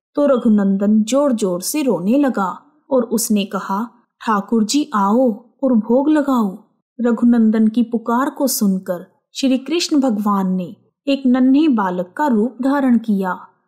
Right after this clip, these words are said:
और भोजन करने बैठ गए। जब कुंभन दास जी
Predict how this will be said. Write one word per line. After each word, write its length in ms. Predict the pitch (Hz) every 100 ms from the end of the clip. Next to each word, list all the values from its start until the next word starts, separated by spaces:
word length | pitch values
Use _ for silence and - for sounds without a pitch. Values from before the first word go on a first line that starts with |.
| _ _ 285
और 120 | 277
भोजन 460 | 233 254 226 220
करने 360 | 196 180 185 269
बैठ 480 | 254 175 214 - 262
गए। 240 | 208 170 _ _ _ _ 240
जब 280 | 247 240 -
कुंभन 440 | 262 247 311 320
दास 360 | 233 185 180 -
जी 260 | 190 175